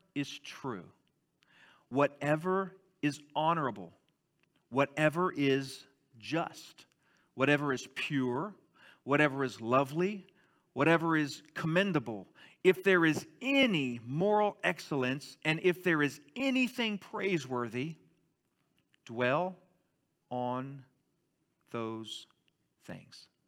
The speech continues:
That is the key to the renewing of your mind. There's a, a acronym in a computer world. So it's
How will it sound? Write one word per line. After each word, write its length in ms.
That 240
is 120
the 80
key 300
to 140
the 80
renewing 340
of 100
your 100
mind. 360
There's 220
a, 100
a 240
acronym 580
in 420
a 80
computer 420
world. 380
So 140
it's 160